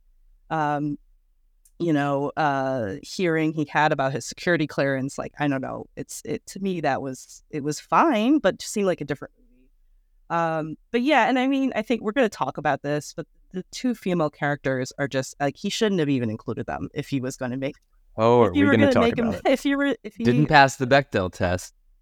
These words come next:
Speaker 1: You know, and usually, and usually
Speaker 3: And
Speaker 1: I
Speaker 3: I,
Speaker 1: don't
Speaker 3: I mean, I thought it was funny. This is why I put a letterbox. Like, the two female characters
Speaker 2: I
Speaker 3: don't like each other 'cause they're in love with the same man.
Speaker 1: But
Speaker 3: And
Speaker 1: they never even
Speaker 3: Nolan
Speaker 1: meet.
Speaker 3: was so
Speaker 1: I
Speaker 3: real
Speaker 1: mean,
Speaker 3: for this.
Speaker 1: this is, I think that the problem was, like,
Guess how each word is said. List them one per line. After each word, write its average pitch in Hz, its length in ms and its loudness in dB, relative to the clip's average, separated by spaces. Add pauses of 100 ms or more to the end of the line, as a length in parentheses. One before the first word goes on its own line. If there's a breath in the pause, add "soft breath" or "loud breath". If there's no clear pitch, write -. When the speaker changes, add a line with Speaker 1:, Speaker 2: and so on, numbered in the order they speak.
(420)
Speaker 1:
You 285 140 2
know, 311 160 4
and 302 300 0
usually, 403 360 -6
and 254 180 0
usually 285 300 0
Speaker 3:
And 127 60 8
Speaker 1:
I 123 40 6
Speaker 3:
I, - 20 4
Speaker 1:
don't 113 180 2
Speaker 3:
I 120 40 4
mean, 127 220 4
I 123 80 0
thought 135 180 4
it 131 40 4
was 117 180 -2
funny. 117 260 0
This 107 240 -4
is 127 80 -6
why 127 100 4
I - 20 2
put 113 180 0
a - 20 4
letterbox. 101 580 2
Like, 92 180 -6
the 95 100 -6
two - 240 0
female 113 320 2
characters 110 420 0
Speaker 2:
I 110 80 0
Speaker 3:
don't 101 180 2
like 98 200 2
each - 180 -4
other 85 180 -2
'cause 82 220 -8
they're 92 140 2
in 87 60 -2
love 90 140 0
with 90 120 -4
the 87 80 -8
same 90 300 -2
man. 85 360 -4 (800)
Speaker 1:
But - 80 -4
Speaker 3:
And 90 100 0
Speaker 1:
they 240 80 4
never 220 200 0
even 196 140 -6
Speaker 3:
Nolan 98 260 4
Speaker 1:
meet. 190 40 0
Speaker 3:
was 190 120 0
so 113 160 2
Speaker 1:
I 113 60 6
Speaker 3:
real 101 180 6
Speaker 1:
mean, - 40 2
Speaker 3:
for 92 160 -4
this. 87 420 -4 (640)
Speaker 1:
this 294 200 2
is, 339 260 -2
I 214 120 2
think 269 260 0
that 226 160 -4
the 214 60 -8
problem 170 520 0
was, 147 720 -4
like, 147 180 -6